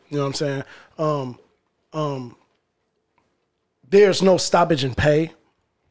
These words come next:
Everyone still have their same benefits. You know what I'm saying?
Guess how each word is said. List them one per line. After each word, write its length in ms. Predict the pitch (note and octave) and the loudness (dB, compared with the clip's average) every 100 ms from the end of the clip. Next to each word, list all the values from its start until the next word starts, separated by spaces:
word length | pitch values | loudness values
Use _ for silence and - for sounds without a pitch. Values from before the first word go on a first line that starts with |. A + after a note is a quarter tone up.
| _ _ _ - | _ _ _ 0
Everyone 380 | F3 F3+ F3 E3 | 2 4 4 2
still 180 | F3 | 2
have 180 | D3+ D#3 | 4 4
their 120 | D3+ | 2
same 300 | C3+ D#3 C3+ | 0 0 -2
benefits. 680 | B2+ D3 D3+ - D#3+ - - - _ _ _ _ _ | 2 2 2 2 0 0 -10 -16 _ _ _ _ _
You 100 | D3 | -2
know 40 | D3 | 0
what 120 | D3 | 0
I'm 60 | C#3 | 0
saying? 380 | E3 D3 C#3+ | 0 0 -2